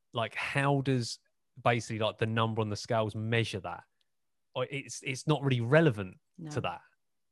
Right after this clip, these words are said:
Speaker 1: you know, like, so I think, and then they were talking about, right, maybe I should, she was talking about getting, like, a photo that kind of represents that,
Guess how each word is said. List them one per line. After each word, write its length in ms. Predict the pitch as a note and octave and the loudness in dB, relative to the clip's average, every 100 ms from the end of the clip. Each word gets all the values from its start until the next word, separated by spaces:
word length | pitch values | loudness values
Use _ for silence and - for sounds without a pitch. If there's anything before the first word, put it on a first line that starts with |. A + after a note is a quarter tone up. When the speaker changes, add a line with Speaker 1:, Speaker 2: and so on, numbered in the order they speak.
| _ _ - | _ _ -4
Speaker 1:
you 120 | B2 | -2
know, 180 | G#2+ G#2 | 0 0
like, 260 | B2 A#2+ - | 0 -2 -2
so 440 | - B2 B2 B2+ - _ - B2+ | 0 2 2 0 -6 _ -6 -2
I 80 | A2+ | 0
think, 160 | C#3 | -2
and 60 | A#2+ | -2
then 100 | B2 | 0
they 80 | A#2 | 0
were 60 | A2 | 0
talking 280 | A#2+ A2 A2 | -2 -2 -4
about, 160 | G#2+ | -2
right, 160 | A2 G#2 | -2 -4
maybe 240 | A2 A2 | -4 -2
I 40 | G#2 | -4
should, 220 | - G#2+ | -6 -12
she 140 | - G#2+ | -8 -6
was 80 | |
talking 140 | - G#2 | -4 -6
about 80 | G2+ | -6
getting, 160 | G#2+ | -8
like, 160 | G#2 - | -8 -8
a 40 | |
photo 580 | - A#2 A2+ - A2 A2 | -2 2 2 0 0 0
that 100 | G#2+ | -2
kind 140 | - G#2 | -6 -6
of 80 | G#2+ | -4
represents 580 | G#2 - A2+ A2 A2+ | -6 -4 -4 -4 -6
that, 300 | - G#2+ G#2 | -4 -2 -2